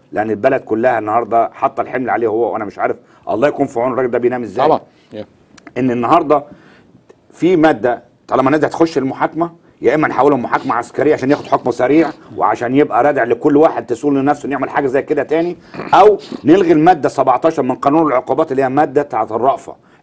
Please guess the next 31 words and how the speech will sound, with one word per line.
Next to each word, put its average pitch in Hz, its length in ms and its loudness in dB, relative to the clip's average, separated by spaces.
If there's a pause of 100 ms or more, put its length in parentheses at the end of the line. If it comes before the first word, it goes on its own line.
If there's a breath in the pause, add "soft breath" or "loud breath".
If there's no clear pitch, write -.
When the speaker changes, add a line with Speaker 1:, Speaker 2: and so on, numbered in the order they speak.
Speaker 1:
إن 110 120 -4
القاضي 127 380 4
ليه 139 160 0
حكم - 340 -2
إن 120 80 -4
هو 123 140 0
يدي 131 240 2
الرأفة 139 420 2
لواحد 135 460 2 (320 soft breath)
لو 104 120 0
واخد 127 240 0
عشرين 127 280 -4
سنة 156 360 2
يديله 117 300 0
رأفة 143 220 -2
خمس 127 240 -8
سنين. 95 140 -12 (220 soft breath)
مفيش 139 240 -6
رأفة 127 180 -4
في 101 60 -12
الموضوع 98 320 -8
ده، - 140 -16 (340 soft breath)
الموضوع 123 440 2
ده 175 220 2 (200 soft breath)
مصر 123 360 0
كلها 123 320 -2
اتعرت، 117 480 -4
إحنا 117 120 -6
ما 113 120 -2
Speaker 2:
الموضوع 107 200 2
Speaker 1:
بنتكلمش 147 120 2